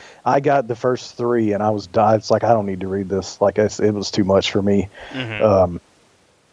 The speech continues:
Speaker 1: you know, and even, <clears throat> I will say to the movie's credit,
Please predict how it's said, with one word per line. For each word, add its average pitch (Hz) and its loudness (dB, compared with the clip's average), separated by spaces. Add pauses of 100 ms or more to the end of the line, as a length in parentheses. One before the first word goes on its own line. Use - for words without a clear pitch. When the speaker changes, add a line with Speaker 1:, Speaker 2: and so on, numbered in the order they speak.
(160)
Speaker 1:
you 139 0
know, 139 0
and 135 0
even, 151 0 (200)
<clears throat> - -20
I 170 0
will 147 -2
say 151 -2
to 143 -2
the 127 -4
movie's 127 -2
credit, 123 0